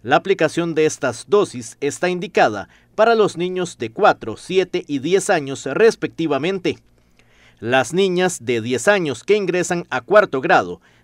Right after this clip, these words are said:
deben recibir la dosis de la vacuna contra el virus del papiloma humano. Esta se aplica por primera vez a los diez años y la segunda dosis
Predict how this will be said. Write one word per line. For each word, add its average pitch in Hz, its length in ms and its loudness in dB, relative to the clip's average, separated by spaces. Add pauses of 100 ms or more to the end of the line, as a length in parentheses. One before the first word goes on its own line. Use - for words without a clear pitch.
deben 196 420 2
recibir 190 520 0
la 120 260 -4
dosis 139 560 0
de 135 180 -2
la 226 80 6
vacuna 180 420 0
contra 139 420 -4
el 123 200 -4
virus 151 460 -4
del 196 180 -2
papiloma 156 480 0
humano. 160 460 -2 (680)
Esta 151 360 0
se 147 100 -4
aplica 185 380 -4
por 240 240 4
primera 185 320 0
vez 185 320 -2
a 175 120 4
los 185 220 -2
diez 131 240 -6
años 185 440 -2 (260)
y 104 100 -12
la 113 140 -4
segunda 190 420 0
dosis 175 540 0